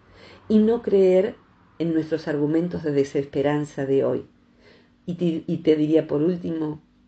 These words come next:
no ser difusores de información conspirativa, confusa, que no se sabe la fuente, porque lo que ayudamos es a la desesperanza.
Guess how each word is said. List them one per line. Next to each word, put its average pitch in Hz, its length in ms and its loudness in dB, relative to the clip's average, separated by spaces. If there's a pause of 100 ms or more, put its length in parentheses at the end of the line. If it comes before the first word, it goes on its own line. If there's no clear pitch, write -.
no 208 200 -2
ser 170 240 2
difusores 139 840 -2 (400)
de 151 380 0
información 165 1200 0 (340)
conspirativa, 156 1200 0
confusa, 156 800 -2
que 160 80 -2
no 156 120 -4
se 156 140 -6
sabe 151 260 -2
la 147 120 -2
fuente, 147 760 2 (320)
porque 160 280 -2
lo 156 80 2
que 160 100 -2
ayudamos 170 540 -2
es 165 160 -6
a 156 60 -4
la 147 120 0
desesperanza. 139 960 -4